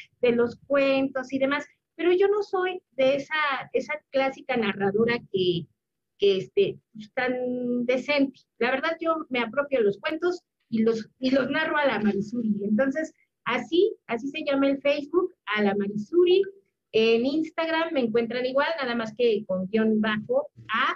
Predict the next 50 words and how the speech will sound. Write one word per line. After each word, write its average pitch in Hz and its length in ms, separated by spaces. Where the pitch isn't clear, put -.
guion 220 140
bajo, 233 460
la 247 320
guion 226 180
bajo, 220 520
Marisuri, 220 960
junto 208 320
con 190 260
Mari 262 280
con 208 160
Y, 226 240
Suri 220 220
con 196 160
Y. 202 100
En 247 180
YouTube, 349 580
nada 262 200
más 269 120
le 262 80
dan 254 240
Mari 285 320
Suri 277 540
y 214 160
van 220 160
a 233 40
encontrar 220 480
todos 254 200
los 214 140
cuentitos 233 480
cortitos, 269 440
cortitos, 226 420
cortitos. 302 680
Y 254 180
ya 330 260
ahí 349 200
en 330 120
mis 330 140
redes 311 200
sociales, 320 480
pues 214 140
van 233 180
a 254 80
ver 240 300
todos 247 240
los 233 180
espacios 214 440
en 220 140
los 185 180
que 208 100
estamos, 262 600